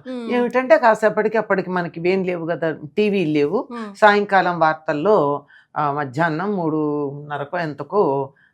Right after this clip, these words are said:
Speaker 2: ఆ, స్వల్పంగా భూమి
Speaker 1: భూ-
Speaker 2: కంపించింది ఎన్ని సెకండ్లో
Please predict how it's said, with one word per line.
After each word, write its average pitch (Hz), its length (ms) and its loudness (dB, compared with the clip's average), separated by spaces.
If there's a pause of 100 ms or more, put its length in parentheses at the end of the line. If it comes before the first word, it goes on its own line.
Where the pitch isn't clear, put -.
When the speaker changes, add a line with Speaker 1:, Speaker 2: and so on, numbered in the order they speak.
(120)
Speaker 2:
ఆ, 139 180 -4
స్వల్పంగా 156 1040 0 (160)
భూమి 151 400 -6
Speaker 1:
భూ- 160 120 -4
Speaker 2:
కంపించింది 143 1000 -4 (480)
ఎన్ని 156 240 -2
సెకండ్లో 139 920 -4